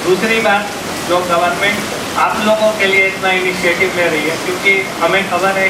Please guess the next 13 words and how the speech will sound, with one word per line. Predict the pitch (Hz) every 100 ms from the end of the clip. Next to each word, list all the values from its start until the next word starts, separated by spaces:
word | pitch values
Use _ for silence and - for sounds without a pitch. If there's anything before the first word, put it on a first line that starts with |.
| -
कि | 190 190 185 - - - -
आप | 160 165
लोग | 190 196 196 -
पूरे | 180 190 185
पूरे | 190 190
दिन | 190 190
कंपनी | 175 175 175 185
में | 175
रहते | 170 160 156
हो, | - 151
आपके | 160 190 190
पास | 185
इतना | 185 185